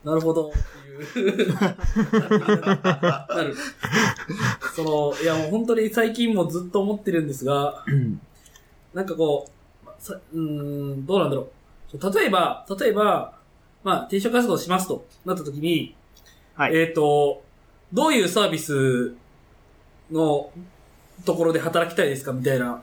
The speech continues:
Speaker 1: 感じの話になることがあると思うんですよ。
Speaker 2: あー、はいはいはい。
Speaker 1: なんか、どういう会社見られてるんですかみたいな。
Speaker 2: はいはい。
Speaker 1: で、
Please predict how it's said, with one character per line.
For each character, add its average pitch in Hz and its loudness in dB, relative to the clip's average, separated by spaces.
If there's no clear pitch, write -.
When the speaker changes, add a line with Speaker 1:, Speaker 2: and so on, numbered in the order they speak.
Speaker 1:
感 156 0
じ 151 2
の 143 4
話 160 0
に 143 0
な 151 4
る 139 0
こ 160 0
と 156 2
が 147 2
あ 160 4
る 165 2
と 139 2
思 151 2
う 143 2
ん 131 2
で 120 0
す 120 -4
よ。 113 0
Speaker 2:
あ 170 2
ー、 - 0
は 175 2
い - 0
は 131 -2
い 110 -4
は - -8
い。 - -10
Speaker 1:
な 190 2
ん 190 0
か、 131 0
ど 214 2
う 294 0
い 247 4
う - -2
会 180 2
社 175 -4
見 156 2
ら 180 4
れ 190 2
て 175 0
る 139 0
ん 117 -2
で 113 -4
す - -8
か 156 2
み 120 -8
た 113 -6
い - -6
な。 110 -14
Speaker 2:
は 151 0
い 202 -6
は - -10
い。 - -6
Speaker 1:
で、 202 2